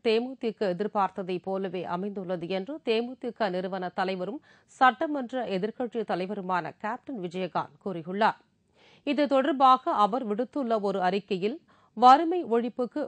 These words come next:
பட்ஜெட்டில் பல திட்டங்கள் இருப்பதாகவும், குறிப்பாக வறுமை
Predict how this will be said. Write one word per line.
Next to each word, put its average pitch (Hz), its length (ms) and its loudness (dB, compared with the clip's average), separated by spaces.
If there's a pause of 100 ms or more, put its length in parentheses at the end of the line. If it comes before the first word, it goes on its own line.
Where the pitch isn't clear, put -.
பட்ஜெட்டில் 196 580 0
பல 202 220 0
திட்டங்கள் 226 540 -4
இருப்பதாகவும், 190 800 -4 (240)
குறிப்பாக 311 720 4
வறுமை 240 460 2